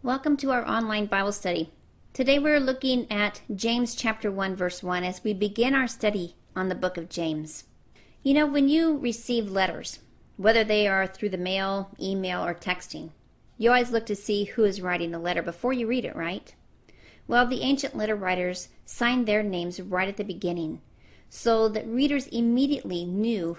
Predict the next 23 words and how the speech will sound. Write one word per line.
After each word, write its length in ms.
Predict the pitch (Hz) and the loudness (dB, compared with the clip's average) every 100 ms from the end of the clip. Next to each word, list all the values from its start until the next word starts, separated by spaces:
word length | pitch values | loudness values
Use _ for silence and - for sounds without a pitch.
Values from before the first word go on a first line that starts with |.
| - | -4
who 160 | 254 262 | 0 0
was 180 | 233 | 0
writing 320 | 196 202 185 180 | -2 -4 -4 -6
that 200 | 175 196 | -8 -4
letter 280 | 180 180 | -4 -4
to 220 | 170 - 175 | -6 -6 -4
them. 380 | 156 147 151 - - - - - - - | -4 -8 -12 -16 -20 -20 -20 -20 -20 -10
In 140 | 226 240 | -2 0
the 60 | |
book 180 | 240 277 | 2 0
of 80 | 254 | 0
James, 440 | 254 254 262 240 - | -2 0 -2 -4 -8
it 140 | 226 214 | -2 0
is 120 | 214 | 0
no 140 | 196 | -2
different. 540 | 180 170 170 151 - - - - - - - - | -2 -4 -4 -10 -12 -20 -20 -20 -20 -20 -20 -18
James 320 | - 262 262 254 | 2 4 4 0
starts 380 | - 240 240 | 0 0 0
right 400 | 226 233 262 269 | -6 -2 0 0
out 240 | 226 185 185 | 0 0 -2
with 160 | 196 | -2
verse 260 | 196 196 - | 0 -2 -4
one, 380 | 175 160 156 | -6 -6 -6